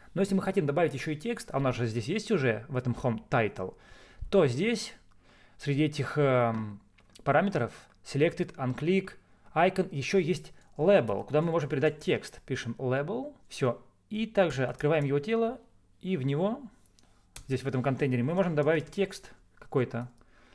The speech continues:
А текст мы можем взять откуда? То же самое. Берем button menu item точка home точка, и там есть title. Все, видите?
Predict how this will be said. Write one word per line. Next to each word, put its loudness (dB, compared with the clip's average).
А 0
текст 0
мы 2
можем 2
взять 2
откуда? -2
То 2
же 0
самое. 2
Берем 2
button 4
menu 0
item 2
точка -2
home 0
точка, -2
и -2
там 0
есть -2
title. -2
Все, -6
видите? -6